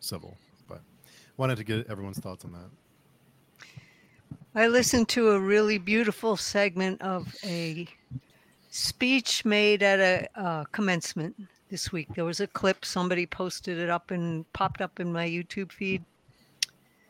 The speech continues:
Speaker 2: And the speaker was talking about how to separate the idiots from everyone else. And he made a lot of jokes about it, but it,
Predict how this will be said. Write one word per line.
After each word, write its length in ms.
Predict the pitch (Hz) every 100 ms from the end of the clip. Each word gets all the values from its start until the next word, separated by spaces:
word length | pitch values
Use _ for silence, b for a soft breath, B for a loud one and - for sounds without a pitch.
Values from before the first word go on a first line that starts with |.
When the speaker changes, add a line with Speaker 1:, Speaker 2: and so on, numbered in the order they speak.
| b - - - - _ 240
Speaker 2:
And 180 | 214
the 60 | 208
speaker 560 | - 262 262 - 254 240
was 240 | 214 -
talking 420 | - 220 - 233
about 340 | 220 202 196 190
how 300 | 185 196 202
to 560 | - 226 208 196 214 - -
separate 680 | 196 - 220 202 202 190 180 - -
the 180 | 202 -
idiots 540 | 214 180 175 - -
from 260 | - 180 170
everyone 380 | 170 170 160 156
else. 480 | 147 143 - - - - _ _ _ _ _ _ _ _ -
And 180 | 175 170
he 100 | 202
made 200 | 214 208
a 40 |
lot 180 | 202 190
of 100 | 185
jokes 360 | 196 202 -
about 260 | 196 170 165
it, 100 | 165
but 120 | 190
it, 140 | 185